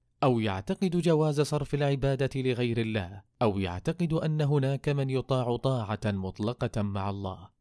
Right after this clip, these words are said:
أو أن يحب مخلوقا محبة تأله كما يحب الله عز وجل. وتارة يكون في الأقوال،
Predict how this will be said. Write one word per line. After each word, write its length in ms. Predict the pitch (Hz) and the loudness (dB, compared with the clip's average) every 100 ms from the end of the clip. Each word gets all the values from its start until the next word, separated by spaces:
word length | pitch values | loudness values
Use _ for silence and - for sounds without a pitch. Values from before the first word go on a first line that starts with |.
| - | 2
أو 140 | 143 | 2
أن 160 | 156 160 | 4 2
يحب 400 | 151 - 175 156 | 0 0 -2 0
مخلوقا 600 | 156 143 156 180 175 135 | 0 0 0 0 0 0
محبة 540 | 113 101 - 135 110 | 0 -2 -2 -6 -2
تأله 640 | 117 117 - - 123 110 110 _ _ _ | 0 0 0 -2 -2 -2 -6 _ _ _
كما 280 | - 190 165 | 0 2 4
يحب 400 | 143 123 135 117 | 2 0 -2 0
الله 340 | 120 117 104 | 0 0 0
عز 300 | 104 104 98 | 0 0 -2
وجل. 500 | 107 98 95 92 95 - - _ _ _ _ _ - | -2 -2 -2 -4 -6 -14 -20 _ _ _ _ _ -8
وتارة 560 | 120 208 - 180 175 170 | 2 2 4 2 4 2
يكون 540 | 160 156 143 151 143 127 | 2 2 0 0 0 2
في 100 | 127 | 0
الأقوال، 760 | 117 120 131 127 101 87 113 | 0 -4 2 2 2 -4 -14